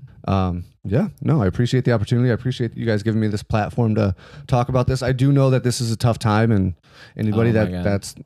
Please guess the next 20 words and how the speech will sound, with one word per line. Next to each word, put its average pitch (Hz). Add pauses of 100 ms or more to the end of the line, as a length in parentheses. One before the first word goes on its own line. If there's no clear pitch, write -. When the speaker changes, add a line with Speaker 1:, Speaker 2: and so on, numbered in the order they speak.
(140)
Speaker 1:
listening 117
and 101 (140)
has, 120
is 123
having 143
a 117
tough 98
time, 101
like, 95
don't 107 (100)
be 117
afraid 117
to 120
reach 117
out. 113
Obviously, 104
like, 104
we 110
gotta 107
Speaker 2:
Seriously. 95